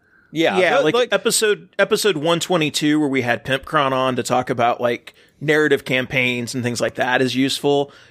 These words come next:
Speaker 2: Any of the episodes that Alex Hunt was on are, are useful 'cause he's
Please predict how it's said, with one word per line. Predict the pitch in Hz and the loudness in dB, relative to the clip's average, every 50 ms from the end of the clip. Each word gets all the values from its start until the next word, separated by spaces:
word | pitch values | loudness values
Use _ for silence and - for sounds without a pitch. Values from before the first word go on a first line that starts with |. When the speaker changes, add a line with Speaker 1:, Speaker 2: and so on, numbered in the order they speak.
| _ _ - | _ _ 0
Speaker 2:
Any | 165 170 185 202 | 0 2 2 2
of | 185 | 2
the | 156 160 160 | 2 2 0
episodes | 156 - - 127 - 160 151 127 - | 0 0 0 0 2 2 0 2 2
that | - 131 | 2 2
Alex | 117 - 127 135 135 123 - - | 2 2 2 2 2 0 0 -2
Hunt | - - 123 131 - | 0 0 -2 0 0
was | 156 147 143 | 0 0 2
on | 160 165 170 180 185 196 202 - _ _ _ _ _ _ - | 2 2 2 2 2 0 -2 -6 _ _ _ _ _ _ -2
are, | 139 143 131 127 131 - | 0 2 2 2 2 2
are | 135 135 131 | 2 2 2
useful | 123 120 131 131 123 - - 143 131 | 2 2 2 2 0 0 0 0 0
'cause | - 131 120 - | 0 0 0 0
he's | 143 139 127 113 - - | 0 0 0 -2 -4 -6